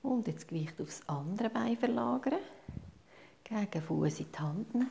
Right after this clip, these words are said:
wieder so greifen, wie es am besten geht. Die Oberschenkel sind parallel. Mit dem Becken Stammball überdachen. Und aus dem Beckenboden das Becken aufrichten.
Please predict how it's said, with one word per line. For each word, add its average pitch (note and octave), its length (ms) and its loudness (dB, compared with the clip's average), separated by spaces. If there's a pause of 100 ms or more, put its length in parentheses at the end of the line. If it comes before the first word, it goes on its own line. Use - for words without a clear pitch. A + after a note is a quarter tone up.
wieder F#3 260 -4
so E3+ 380 4 (1120)
greifen, E3 580 0
wie D#3+ 120 2
es D#3 120 -4
am D#3+ 140 -2
besten G#3 460 -2
geht. C4 520 -2 (840)
Die - 100 -20
Oberschenkel D#3 760 0
sind D#3 260 -2
parallel. D#3 600 0 (800)
Mit A#3 400 4
dem G3 140 4
Becken F#3 440 -2
Stammball D#3 880 -2 (260)
überdachen. E3+ 760 -4 (1120)
Und A#3+ 400 8
aus A3 120 4
dem G3 100 2
Beckenboden E3 800 0 (100)
das - 160 -14
Becken D#3 500 -4
aufrichten. C#3+ 920 -4